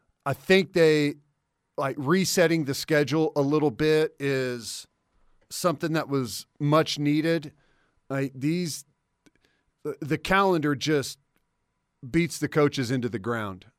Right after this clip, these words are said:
Like, there is never any time at all where they're not hosting or on the, on, you know,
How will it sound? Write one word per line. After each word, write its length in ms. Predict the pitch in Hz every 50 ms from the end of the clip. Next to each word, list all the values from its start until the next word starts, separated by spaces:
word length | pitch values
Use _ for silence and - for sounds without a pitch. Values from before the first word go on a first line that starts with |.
| _ _ _
Like, 200 | - 120 123 120
there 180 | 127 147 143 139
is 200 | 131 123 101 95
never 680 | 120 135 135 139 147 151 151 127 123 156 156 151 143 147 _
any 260 | 156 147 143 143 143
time 600 | 135 - 147 139 131 131 127 127 123 123 120 120 113 - _
at 220 | 131 135 143 151 135
all 500 | 127 120 117 117 113 110 110 107 98 - _ _ _ _ _ _ _ _ _ _
where 180 | - 127 135 135
they're 220 | 123 104 135 127
not 480 | 123 117 120 131 139 139 139 135 135 - -
hosting 760 | - - 156 170 170 156 - - - 165 165 160 156 156 151 - -
or 220 | 120 113 113 - -
on 220 | 139 147 156 156
the, 320 | 156 151 147 143 135 120 98 - _ _ _ _ _ _ _ _ _ _ _ _ _ _ _ _ _ _ -
on, 360 | 139 147 151 147 147 143 135 143 _ _ _ -
you 100 | 151 135
know, 280 | 127 120 117 110 101